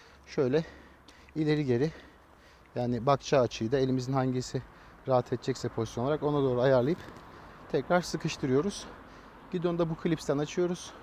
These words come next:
Açtıktan sonra boyumuza göre, yani kablolar bu kadar el veriyor zaten, daha fazla yükseltemeyiz. Yükseltip tekrar doğru bir açıda kilitliyoruz. Koltuk da aynı şekilde. Koltuk ayarı da buradan.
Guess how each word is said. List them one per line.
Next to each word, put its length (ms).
Açtıktan 440
sonra 360
boyumuza 340
göre, 260
yani 260
kablolar 440
bu 60
kadar 380
el 180
veriyor 220
zaten, 360
daha 120
fazla 280
yükseltemeyiz. 680
Yükseltip 460
tekrar 520
doğru 260
bir 60
açıda 340
kilitliyoruz. 680
Koltuk 380
da 60
aynı 180
şekilde. 460
Koltuk 360
ayarı 320
da 100
buradan. 340